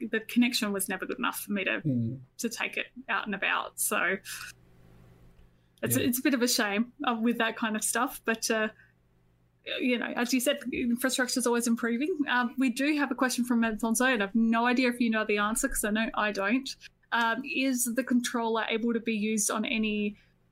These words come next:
Speaker 1: app Play
Speaker 2: I,
Speaker 1: Store games?
Speaker 2: I honestly don't know. I would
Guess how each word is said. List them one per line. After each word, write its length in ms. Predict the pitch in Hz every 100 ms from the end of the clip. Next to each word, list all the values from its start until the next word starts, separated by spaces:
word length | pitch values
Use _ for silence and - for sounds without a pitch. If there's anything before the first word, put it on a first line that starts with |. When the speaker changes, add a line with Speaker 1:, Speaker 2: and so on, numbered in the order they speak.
| _ _ - - 226
Speaker 1:
app 180 | - - _ _
Play 480 | - 214 196 190 160
Speaker 2:
I, 40 |
Speaker 1:
Store 420 | 165 156 214 - 202
games? 600 | 202 156 160 254 - -
Speaker 2:
I 180 | 139 135
honestly 600 | 143 175 180 - 170 156
don't 380 | 131 143 147 135
know. 400 | 139 143 127 120
I 200 | 143 147
would 500 | 143 143 139 135 127